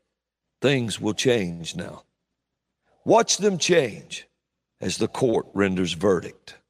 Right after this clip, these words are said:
Whatever that verdict may be, we will stand. But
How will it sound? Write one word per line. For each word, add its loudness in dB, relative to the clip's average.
Whatever 2
that 2
verdict 2
may 0
be, 0
we -2
will -4
stand. -4
But -6